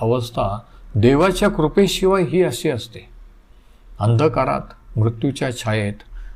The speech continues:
आणि होपलेस, निराशाजनक. आपण देवाची कृपाची आपल्याला गरज आहे याची जाणीवसुद्धा होत नाही, देवाची आपल्याला गरज आहे याची जाणीवसुद्धा होत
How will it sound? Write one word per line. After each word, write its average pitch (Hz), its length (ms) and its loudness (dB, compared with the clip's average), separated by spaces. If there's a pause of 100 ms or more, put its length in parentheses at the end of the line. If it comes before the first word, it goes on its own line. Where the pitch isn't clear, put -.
(160)
आणि 156 280 0 (1400)
होपलेस, - 680 -2 (480)
निराशाजनक. 120 1000 0 (2250)
आपण 143 460 2 (500)
देवाची 156 520 4
कृपाची 175 960 0
आपल्याला 180 320 2
गरज 147 320 2
आहे 156 180 0
याची 160 260 2
जाणीवसुद्धा 147 800 2
होत 170 400 0
नाही, 113 160 -6 (100)
देवाची 156 380 2
आपल्याला 170 300 2
गरज 156 280 2
आहे 170 80 2
याची 165 240 2
जाणीवसुद्धा 180 600 2
होत 175 240 2